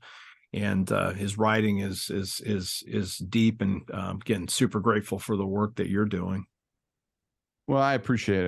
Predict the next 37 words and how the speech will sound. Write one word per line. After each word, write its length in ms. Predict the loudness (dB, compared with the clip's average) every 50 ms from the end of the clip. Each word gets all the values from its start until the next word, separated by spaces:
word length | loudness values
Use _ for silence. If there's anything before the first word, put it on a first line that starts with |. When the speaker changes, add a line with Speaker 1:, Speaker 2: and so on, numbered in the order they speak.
| 0
Speaker 2:
it. 100 | -4 -6 -4 -2
I, 320 | 2 2 4 4 2 2 0
I, 300 | 0 0 2 2 0 0 -2
I 80 | -2 0
definitely 440 | 2 2 2 2 2 0 0 0 0
appreciate 500 | 0 0 0 -2 0 0 0 2 2 2
it. 140 | 2 2 2
And 100 | 2 2
I'm, 200 | 4 4 4 4
uh, 180 | 4 2 0 -2 -6 -12 -20 -20 -20 -18 _ -4
I 80 | -4 0
feel 260 | 4 4 4 4 4 2
unbelievably 880 | 4 4 6 6 6 6 6 6 4 4 4 4 2 2 2 2 0
fortunate 680 | -2 -2 0 0 0 0 0 0 2 2 2 0 0 -2
to 120 | -2 0 0
have 400 | 2 2 2 2 0 -2 -2 0
the, 320 | 0 0 2 0 -2 -4 -4 -4
the 100 | -4 -4
space 600 | -4 -2 2 4 6 6 8 6 6 4 4 4
and 120 | 6 6
the 60 | 6
time. 580 | 6 4 4 4 4 4 6 6 6 4 4 2 -2 -8 -20 -20 -20 _ _ _ 0
And, 240 | 2 2 4 4 4
um, 520 | 2 2 2 2 2 2 2 0 -2 -2 _ _ _ _ 0
and 160 | 2 4 4 4
really, 260 | 4 4 4 4 2
I, 160 | 2 0 0 0 0
I'm 160 | 0 0 2
coming 380 | 2 2 2 4 4 4 4
at 180 | 4 4 2 2
it 160 | 0 -2 -2
from 240 | -2 0 0 2 2
a, 320 | 2 2 2 0 -2 -4 -4 _
a 80 | -2 0
very 400 | 2 2 4 4 4 4 2 2
average, 720 | 2 2 2 0 0 0 0 0 0 -2 -4 -8 -12 -16 _ -20 -20 _ _ _ _ 0
everyday, 1000 | 2 4 6 6 6 6 6 6 6 6 6 4 4 4 4 4 4 4 2